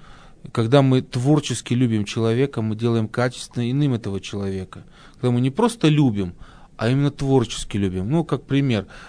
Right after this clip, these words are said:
мама, если любит сына и старается вот его любить творчески, м, э, вот у нас недавно в храме, э, там дети делали доклад про маму Прокофьева, например.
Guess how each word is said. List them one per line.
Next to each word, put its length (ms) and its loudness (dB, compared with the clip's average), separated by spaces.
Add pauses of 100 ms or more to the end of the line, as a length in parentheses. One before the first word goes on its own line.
(160)
мама, 320 6
если 260 0
любит 480 0
сына 440 2 (420)
и 500 0
старается 720 4
вот 280 -4
его 180 0
любить 300 -4
творчески, 680 0 (580)
м, 280 -6
э, 460 -10
вот 200 -8
у 60 -8
нас 180 -2
недавно 400 -2
в 60 -10
храме, 480 2 (360)
э, 440 -10 (260)
там 160 -6
дети 260 -2
делали 340 0
доклад 440 -2
про 140 0
маму 200 2
Прокофьева, 560 -6
например. 440 -8